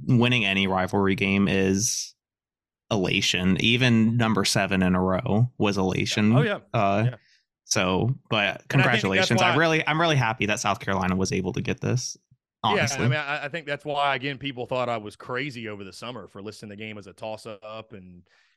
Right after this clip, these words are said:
Speaker 2: you know, I took a risk. You know, I put my name out there and was kinda like, "Hey, I got a weird feeling about the game." And I, and I, I really wasn't,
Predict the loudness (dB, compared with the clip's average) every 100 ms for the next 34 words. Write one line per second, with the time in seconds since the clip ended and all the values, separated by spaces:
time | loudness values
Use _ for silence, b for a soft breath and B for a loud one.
0 | -12 -6 -4 -2 0 0 2 0 0 -6
1 | -6 -6 -8 -8 -6 -6 -4 -6 -4 -4
2 | -4 -8 -12 -14 -10 -8 -6 -4 -4 -4
3 | -6 -6 -4 -6 -6 -4 -4 -4 -2 -2
4 | -2 -6 -4 -4 -6 -6 -6 -6 -6 -8
5 | -6 -2 0 -2 -4 -4 -6 -8